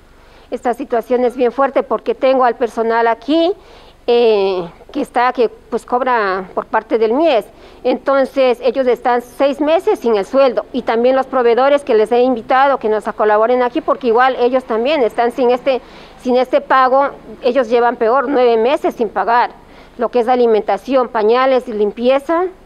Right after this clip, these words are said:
eh, también víveres y, y, y mercado de plaza. Están más o menos, estamos por los dos, doscientos, doscientos sesenta y siete, no tengo exactamente el valor, pero es lo que nos están debiendo, que nos han dado solamente una parte mínima.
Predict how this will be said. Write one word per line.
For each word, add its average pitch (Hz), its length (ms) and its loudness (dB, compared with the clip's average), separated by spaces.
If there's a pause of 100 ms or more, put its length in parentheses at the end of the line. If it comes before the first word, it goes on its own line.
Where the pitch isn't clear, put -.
(260)
eh, 208 340 0
también 226 360 0
víveres 214 520 0
y, 202 260 -6
y, 196 420 -8 (180)
y - 20 -8
mercado 220 440 0
de 208 80 -2
plaza. 202 400 -4 (140)
Están 262 400 0
más 294 200 -2
o 269 40 -4
menos, 262 300 0
estamos 240 460 -4
por 220 340 -4
los 208 320 -4
dos, 220 220 -4 (220)
doscientos, 233 1400 -2 (200)
doscientos 247 360 -4
sesenta 226 400 -4
y 208 420 -6
siete, 247 260 -6
no 240 120 -8
tengo 233 180 -8
exactamente 208 600 -6
el 214 60 -6
valor, 196 260 -2
pero 214 260 2
es 226 160 2
lo 240 120 -2
que 226 100 -4
nos 190 120 -2
están 208 320 -2
debiendo, 208 460 0 (540)
que - 60 -16
nos 196 120 -10
han 214 100 -2
dado 214 200 0
solamente 202 520 -4
una 208 240 -2
parte 196 360 -6
mínima. 196 280 -2